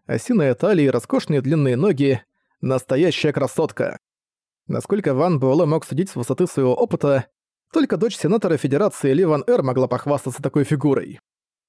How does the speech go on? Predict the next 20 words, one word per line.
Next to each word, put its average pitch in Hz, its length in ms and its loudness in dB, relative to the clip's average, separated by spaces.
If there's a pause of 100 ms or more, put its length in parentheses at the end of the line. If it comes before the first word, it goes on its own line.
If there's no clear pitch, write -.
(220)
От - 180 -2
нахлынувших 156 600 0
воспоминаний 139 600 0
Ван 151 260 0
Буэлэ 135 260 2
слегка 139 320 -2
зарделся 135 480 0
и - 20 0
закашлялся. 143 800 0 (380)
Про - 120 -2
себя 214 260 0
он 160 120 2
подумал, 156 420 2
раз - 160 0
эта 135 180 0
девушка 156 400 0
положила 135 420 2
на 139 80 0
него 131 220 2
глаз, 160 420 -2